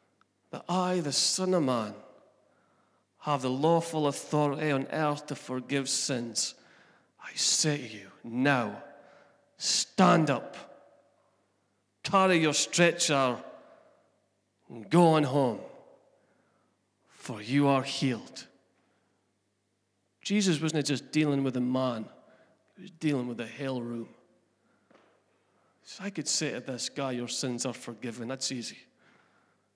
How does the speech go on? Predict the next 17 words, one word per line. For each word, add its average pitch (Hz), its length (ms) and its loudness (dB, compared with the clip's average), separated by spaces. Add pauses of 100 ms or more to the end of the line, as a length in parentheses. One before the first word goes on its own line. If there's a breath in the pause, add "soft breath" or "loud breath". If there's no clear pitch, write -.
(480)
It's - 100 -18
also 156 260 0
easy 117 300 -4
for 117 160 -12
him 113 200 -8
to - 60 -14
heal 117 280 -6
a 110 40 -12
person. - 460 -16 (2000)
But - 140 -18
so 151 180 -8
that 135 100 -8
you 151 260 -4
and 139 200 -4
all 147 680 2
may 131 240 0
know, 120 400 -2